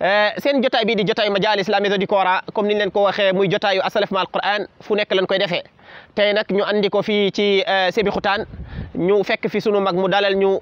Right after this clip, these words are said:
muy Maam Boubou Ndiaye, borom Sébikotane. Yal na Yàlla buur bi subhanahu wa taala sàmm ko, ni mu dalalee Al-Qur'an, Yal na ko ko Yàlla dalalee ci dunya wa kadhalika fil janna. Waaye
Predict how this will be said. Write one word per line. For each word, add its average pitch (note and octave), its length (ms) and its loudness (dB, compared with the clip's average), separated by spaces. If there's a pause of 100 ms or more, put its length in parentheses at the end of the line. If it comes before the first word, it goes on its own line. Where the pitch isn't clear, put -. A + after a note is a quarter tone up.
muy F#3 240 0
Maam F#3+ 280 0
Boubou F#3+ 220 2
Ndiaye, F#3+ 400 0
borom F#3 240 0
Sébikotane. G3+ 520 0 (360)
Yal F#3 160 0
na G3+ 80 2
Yàlla G3 140 2
buur F#3 140 2
bi F#3 80 0
subhanahu F#3+ 300 -2
wa F#3 40 0
taala F#3 180 0
sàmm G3+ 300 -2
ko, G3 220 0
ni F#3+ 100 0
mu G3 100 0
dalalee F#3+ 300 2
Al-Qur'an, F#3 360 -2
Yal F#3 120 0
na F3+ 80 -2
ko F3 80 -6
ko - 80 -4
Yàlla F3 180 0
dalalee F3+ 460 2
ci - 100 -4
dunya F3+ 440 0 (100)
wa F3 100 -2
kadhalika F3 460 -2
fil E3+ 180 -2
janna. E3+ 320 -2 (600)
Waaye G3 540 2